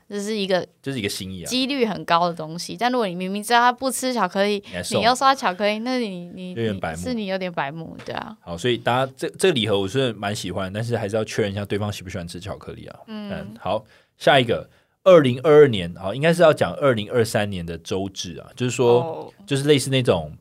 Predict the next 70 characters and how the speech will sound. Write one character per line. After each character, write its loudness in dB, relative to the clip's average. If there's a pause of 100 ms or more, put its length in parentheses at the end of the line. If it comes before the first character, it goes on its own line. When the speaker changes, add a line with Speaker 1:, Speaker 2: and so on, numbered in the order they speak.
Speaker 2:
笔 -8
记 -4
本， -2
然 -4
后 -4
里 -8
面 -6
可 -10
以 -6
让 -8
你 -10
写 -10
很 -10
多 -8
笔 -16
记， -18
然 -12
后 -10
它 -10
是 -12
可 -14
能 -16 (420)
有 0
很 0
多 -2 (100)
可 -12
能 -8
分， -2
分 -2
隔， -10 (100)
然 -8
后 -4
让 -4
你 -8
可 -6
以 -6
去 -8 (100)
做 -8
不 -10
同 -10
的 -14
安 -12
排， -16
行 -12
事 -10
历 -10
的 -10
安 -14
排。 -20 (140)
Speaker 1:
哦。 -18
Speaker 2:
就 -6
比 -8
较 2
工 0
具 -6
型 -10
的 -16
东 -14
西。 -20
你 -8
收 6
到 4
这 2
种 -2
东 -4
西 -4
会 -4
开 -6
心 -12
吗？ -16